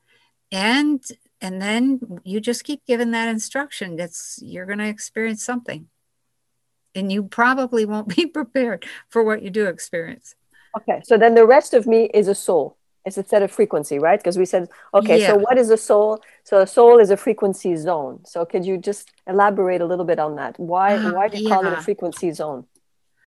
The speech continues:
Speaker 1: Um, well, because the individual exists, floats, walks, works, uh, sleeps in this soup, this energy soup that is millions and millions of frequencies,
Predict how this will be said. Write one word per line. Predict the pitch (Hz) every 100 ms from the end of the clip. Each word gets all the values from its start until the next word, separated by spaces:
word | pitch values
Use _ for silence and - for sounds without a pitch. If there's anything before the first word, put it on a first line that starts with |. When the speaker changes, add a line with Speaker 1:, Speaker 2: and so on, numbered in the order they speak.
| _ _
Speaker 1:
Um, | 220 240 233 226 233
well, | 247 285
because | 311 - 233 226 185 208 214 180
the | 180 220
individual | 220 240 226 233 226 214 202 185 185 220 _ _ _ _ _ -
exists, | 190 180 247 262 180 190 - - - _
floats, | - 220 208 220 - -
walks, | 180 190 208 - - - _
works, | 180 202 214 214 - - - _ _ _ _ _ _
uh, | - 196 185 -
sleeps | - 214 220 214 -
in | - 220 214
this | 208 190
soup, | - - - 277 254 -
this | 185 175 -
energy | 233 262 226 185
soup | 165 - 185 185 -
that | 185 185
is | 190 170 180
millions | 185 214 254 285 339 311 285 185 160 -
and | 175 180 190
millions | 240 233 226 196 170
of | 170
frequencies, | 202 190 170 165 151 -